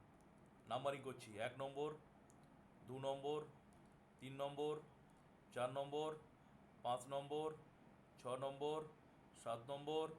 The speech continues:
আট নম্বর, আটটা কোণ উৎপন্ন হয়েছে। তাহলে এই যে দুটো একটা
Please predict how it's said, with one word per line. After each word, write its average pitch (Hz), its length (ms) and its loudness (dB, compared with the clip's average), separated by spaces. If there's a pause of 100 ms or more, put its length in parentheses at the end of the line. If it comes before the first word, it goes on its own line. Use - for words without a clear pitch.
(440)
আট 117 300 2
নম্বর, 107 300 -6 (480)
আটটা 135 440 4
কোণ 151 260 0
উৎপন্ন 143 320 -2
হয়েছে। 117 320 -4 (2750)
তাহলে 123 320 0
এই 175 240 4
যে 196 480 6 (300)
দুটো 160 220 -2
একটা 175 280 6